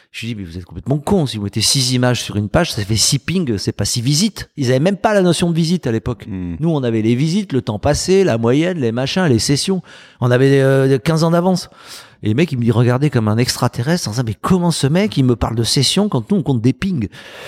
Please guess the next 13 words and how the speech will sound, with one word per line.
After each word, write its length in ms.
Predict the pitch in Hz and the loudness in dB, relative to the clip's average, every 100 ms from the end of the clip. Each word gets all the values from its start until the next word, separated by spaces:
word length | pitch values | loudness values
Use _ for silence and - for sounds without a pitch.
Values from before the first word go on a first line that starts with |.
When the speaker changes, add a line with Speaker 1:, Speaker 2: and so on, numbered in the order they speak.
| - - - | -16 -16 -8
Speaker 1:
Donc, 160 | 156 165 | -2 2
ils 260 | 151 156 | 4 4
étaient 140 | 165 - - - | 2 0 -14 -2
très 220 | 220 175 | 0 0
en 60 | |
retard. 420 | 143 - 339 - - _ - - | -2 -2 -4 -6 -16 _ -20 -2
Pas 360 | 113 127 120 92 | 0 2 0 -2
sur 160 | - | -8
la 80 | 78 | -8
techno, 560 | - 95 107 110 92 - _ _ | -8 -8 -4 -2 -4 -10 _ _
mais 240 | - 202 226 | -2 0 0
sur 220 | - 156 | 0 -2
la, 400 | 127 117 85 | 0 0 -2